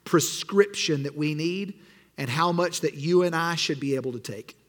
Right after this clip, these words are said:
He's the good doctor. He's the great physician. He's the one who knows exactly the prescription that we need.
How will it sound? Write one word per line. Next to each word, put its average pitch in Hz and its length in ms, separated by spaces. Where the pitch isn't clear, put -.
He's 185 280
the 151 100
good 139 240
doctor. 110 400
He's 160 360
the 147 260
great 147 580
physician. 101 580
He's 175 260
the 202 80
one 190 160
who 175 120
knows 165 240
exactly 143 1040
the 165 100
prescription 147 680
that 131 120
we 123 160
need. 98 320